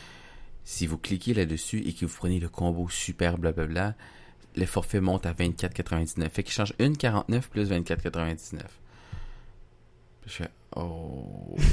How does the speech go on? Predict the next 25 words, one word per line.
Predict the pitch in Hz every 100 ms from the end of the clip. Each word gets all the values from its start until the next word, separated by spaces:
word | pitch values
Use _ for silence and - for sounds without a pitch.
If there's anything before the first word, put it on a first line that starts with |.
| -
<laughs> | - - - -
Puis | 92
là, |
j'appelle | 90 87 - 92
la | 90
compagnie | 85 87 87 104
parce | 104 -
que |
ça | 95
dit | 80
que | -
c'est | 95
renouvelable. | 82 87 85 82 90 170 147
Fait | 85
que |
là, | 87
vous | 87
t'appelles | - 87 - 95 120
pour | 143 95
leur |
dire | 95 92
que | -
tu |
veux | 85 -
canceller. | 95 87 - 87 80 95